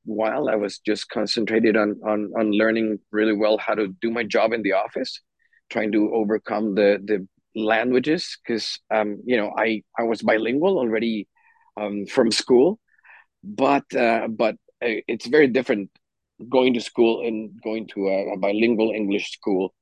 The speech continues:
and, and you have, you know, half of your day or certain classes,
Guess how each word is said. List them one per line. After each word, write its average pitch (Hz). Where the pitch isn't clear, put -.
and, 101
and 98
you 98
have, 92
you 98
know, 90
half 113
of -
your 95
day 101
or 95
certain 92
classes, 117